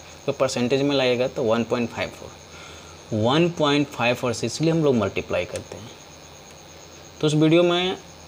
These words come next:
हम जो upload किया है previous video में, उसमें मैं अच्छी तरह से बतलाया है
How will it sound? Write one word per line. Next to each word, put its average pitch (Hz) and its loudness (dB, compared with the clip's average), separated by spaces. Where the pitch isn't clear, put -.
हम 143 0
जो 147 4
upload 127 4
किया 139 4
है 123 -4
previous 120 2
video 113 2
में, 101 -4
उसमें 147 -2
मैं 165 0
अच्छी - 0
तरह 123 2
से 135 -2
बतलाया 107 0
है 95 -2